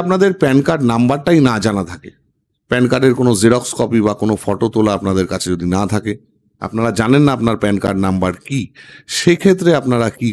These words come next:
করবেন? তো সেটা নিয়েই আজকের ভিডিওতে আলোচনা করব। অত্যন্ত গুরুত্বপূর্ণ একটা বিষয়, সেটা জানার জন্য সম্পূর্ণ ভিডিওটি দেখুন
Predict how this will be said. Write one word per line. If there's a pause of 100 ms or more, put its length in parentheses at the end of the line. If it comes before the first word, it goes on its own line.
(100)
করবেন? (480)
তো (100)
সেটা
নিয়েই (1300)
আজকের
ভিডিওতে (100)
আলোচনা
করব। (260)
অত্যন্ত (120)
গুরুত্বপূর্ণ (100)
একটা (100)
বিষয়, (200)
সেটা (100)
জানার
জন্য (320)
সম্পূর্ণ (120)
ভিডিওটি
দেখুন